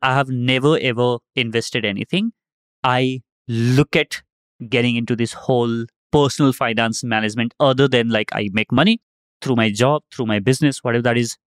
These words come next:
X amount comes to my bank, X minus Y is my monthly expense, and I have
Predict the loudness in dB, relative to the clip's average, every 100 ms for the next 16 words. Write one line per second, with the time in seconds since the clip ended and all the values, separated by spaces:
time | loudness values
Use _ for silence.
0 | _ _ _ _ -4 -2 -2 0 0 0
1 | -4 -6 -8 -8 -2 -2 -2 -6 -16 _
2 | _ -4 -4 -2 0 2 2 -2 -2 0
3 | 2 2 -2 -2 0 0 0 -4 -4 -6
4 | -6 -2 -2 0 0 -2 0 2 0 -2
5 | -10